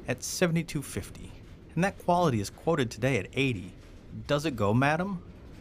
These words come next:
The speech of the poor ghost was not very eloquent, but his eyes had an intense, eager glare which was terrible. Something, pity, fear,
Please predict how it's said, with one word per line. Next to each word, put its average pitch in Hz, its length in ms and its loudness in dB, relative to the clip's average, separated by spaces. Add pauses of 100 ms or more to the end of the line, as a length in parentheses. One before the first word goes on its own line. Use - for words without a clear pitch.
(1800)
The 120 80 -2
speech - 380 -4
of - 100 -8
the - 60 -8
poor 113 300 0
ghost 95 420 -4
was 92 140 -6
not 135 200 0
very 95 200 -6 (100)
eloquent, 90 480 -8 (680)
but 143 100 0
his 120 140 0 (100)
eyes 101 320 0
had - 160 -8
an 104 120 -2
intense, 101 640 -4
eager 110 260 -4
glare 95 440 -4
which - 240 -14
was 87 140 -10
terrible. 92 640 -4 (1120)
Something, 92 640 -4 (240)
pity, 98 460 -6 (280)
fear, 110 500 -6